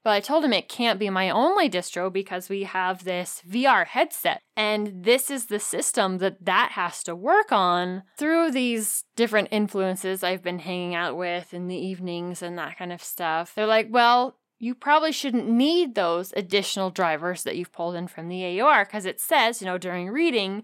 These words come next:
that you should be kind of plug and play with your V R headset, that Steam, Steam V R should have some of those drivers built in." And I'm like, "Okay, let's try it. Like, I've already got this fresh install of Fedora thirty-five.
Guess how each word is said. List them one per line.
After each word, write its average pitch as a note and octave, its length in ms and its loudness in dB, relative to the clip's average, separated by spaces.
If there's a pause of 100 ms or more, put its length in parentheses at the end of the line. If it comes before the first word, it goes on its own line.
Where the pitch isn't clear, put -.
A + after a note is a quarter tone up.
that G#3+ 120 4
you G3 120 -4
should G3+ 280 -4
be G3 240 -6
kind G3+ 200 -6
of G3 160 -8
plug A3 360 2
and G#3 180 -2
play A3 380 0
with G3 180 -6
your G3 140 -2
V F#3+ 180 -4
R F3 140 0
headset, B3+ 520 2 (140)
that G#3 260 2
Steam, C4 520 2
Steam G3+ 260 -4
V G3+ 160 -4
R B3+ 240 4
should G#3+ 160 -6
have F3+ 240 -4
some F3+ 160 -6
of F3+ 100 -6
those F3+ 220 -6
drivers F3+ 400 -6
built G3+ 260 -4
in." D#4 280 4
And A#3 120 0
I'm A3+ 120 2
like, A#3 160 4
"Okay, D4 240 4
let's C4 200 2
try C4+ 220 4
it. F#3 160 2
Like, G3 160 0
I've A3+ 160 4
already B3+ 340 4
got C4+ 200 4
this A3+ 180 0
fresh - 320 -2
install F3+ 560 0
of F#3 140 -4
Fedora E3 360 -4
thirty-five. E3+ 840 -10